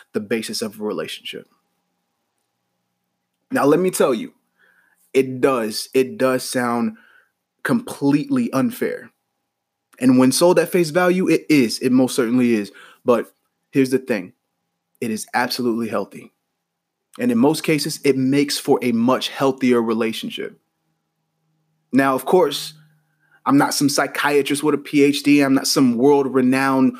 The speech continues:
relationship guru. But that shit sounds pretty legit to me if I do say so myself.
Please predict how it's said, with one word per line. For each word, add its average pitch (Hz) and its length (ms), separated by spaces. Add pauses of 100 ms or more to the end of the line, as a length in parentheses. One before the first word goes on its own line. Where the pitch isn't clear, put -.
(120)
relationship 131 640
guru. 143 440 (920)
But 113 120
that 139 160
shit 135 180
sounds 123 240
pretty 123 240
legit 120 340
to 127 80
me 123 120
if 110 100
I 110 80
do 117 200
say 117 200
so 120 180
myself. - 760